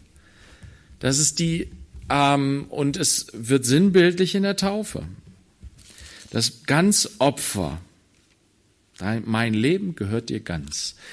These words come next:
Mein altes Leben gehört dir ganz.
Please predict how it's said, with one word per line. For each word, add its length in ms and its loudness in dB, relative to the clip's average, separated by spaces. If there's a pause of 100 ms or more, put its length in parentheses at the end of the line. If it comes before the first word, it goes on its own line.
(360)
Mein 180 -2
altes 400 2
Leben 240 2
gehört 300 -2
dir 100 -8
ganz. 520 -10